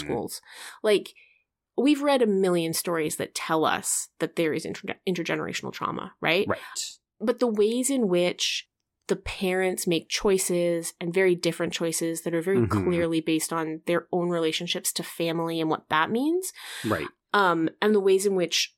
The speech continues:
Speaker 1: you know, like with Josh, Josh was sexually assaulted when he was at residential school. He goes on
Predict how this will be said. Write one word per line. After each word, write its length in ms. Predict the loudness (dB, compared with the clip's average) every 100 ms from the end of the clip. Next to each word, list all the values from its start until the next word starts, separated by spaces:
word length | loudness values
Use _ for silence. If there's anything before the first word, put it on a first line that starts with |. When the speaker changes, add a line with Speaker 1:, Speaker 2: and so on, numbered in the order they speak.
| -2
Speaker 1:
you 120 | 2
know, 100 | 2
like 220 | 2 0
with 220 | -2 0
Josh, 760 | 2 4 4 4 2 -2 -4 -8 _ -4
Josh 320 | 0 0 -2 -4
was 600 | -2 -2 -4 -4 -8 -10 _ _ _ -6
sexually 360 | -4 -2 -2
assaulted 460 | -2 0 0 0 -2
when 120 | -2
he 140 | -4 -4
was 220 | -4 -4
at 80 | -4
residential 480 | -6 -4 -4 -4 -6
school. 320 | -2 -2 -2
He 160 | -4
goes 240 | -2 -2 -4
on 260 | -8 -8